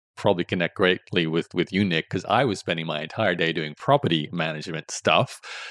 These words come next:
So in, in terms of my investment strategy, I am very much in many different buckets, one of them being property here in Montreal, where I currently live. Um, I actually moved deliberately to Montreal to take advantage of the, the Montreal discount,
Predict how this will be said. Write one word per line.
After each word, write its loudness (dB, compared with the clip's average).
So 6
in, -2
in 0
terms 2
of 0
my 4
investment -2
strategy, 2
I 4
am 0
very 0
much -2
in -2
many -2
different -6
buckets, 2
one 2
of 2
them 2
being 0
property 2
here 2
in -2
Montreal, 2
where 0
I -2
currently -6
live. 2
Um, 2
I 4
actually 0
moved 6
deliberately 0
to -2
Montreal 2
to -12
take 2
advantage 0
of 0
the, -2
the -6
Montreal 2
discount, -2